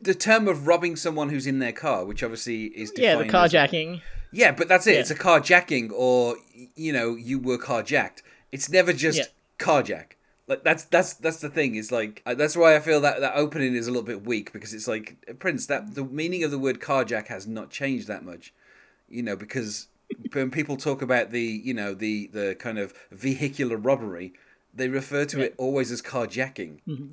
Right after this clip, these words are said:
Speaker 1: Anyway, and he says Cadillac used to be a Benz, which I have to say, uh, completely confuses me <laughs> because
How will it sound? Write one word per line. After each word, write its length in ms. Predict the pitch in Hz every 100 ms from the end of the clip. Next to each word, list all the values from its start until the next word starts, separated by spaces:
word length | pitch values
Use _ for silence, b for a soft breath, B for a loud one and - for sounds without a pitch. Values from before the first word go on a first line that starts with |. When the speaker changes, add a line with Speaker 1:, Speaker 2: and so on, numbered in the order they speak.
| -
Speaker 1:
Anyway, 420 | 151 127 110 104
and 120 | 151 170
he 80 | 202
says 260 | 220 190
Cadillac 760 | - - 214 175 135 139 - 127
used 300 | 139 160 -
to 60 |
be 180 | 127 135
a 60 | 117
Benz, 440 | 110 92 87 82 b b b _
which 360 | 117 110 - -
I 100 | 123
have 160 | 156
to 100 | 147
say, 440 | 127 135 135 160 156 _ _ _ _
uh, 540 | 123 127 131 127 131 127
completely 380 | - 127 135 117
confuses 600 | - 107 110 95 92 -
me 140 | 92 - -
<laughs> 220 | 208 -
because 440 | 147 147 - 139